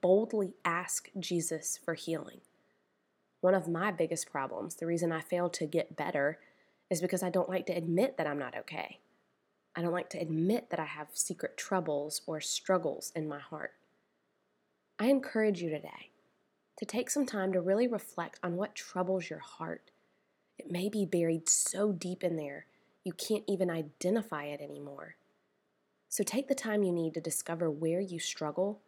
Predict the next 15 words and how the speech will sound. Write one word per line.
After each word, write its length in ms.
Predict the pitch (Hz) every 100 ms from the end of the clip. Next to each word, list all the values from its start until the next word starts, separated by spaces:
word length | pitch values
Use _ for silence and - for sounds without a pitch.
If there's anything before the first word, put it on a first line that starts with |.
| _ _ _ _ _ _
what 100 | 190
it 140 | 214 208
is 280 | 196 190
that 200 | - 165
you 80 | 170
beat 180 | 165 -
yourself 300 | 170 - 156
up 160 | 156 -
about, 360 | 185 202 208 - _ _ _ _
and 120 | 180
invite 340 | 175 170 165 160
Jesus 680 | - 190 196 - - - -
into 340 | 165 147 160 151
that 340 | 160 143 - - _ _
place. 540 | - 143 76 - -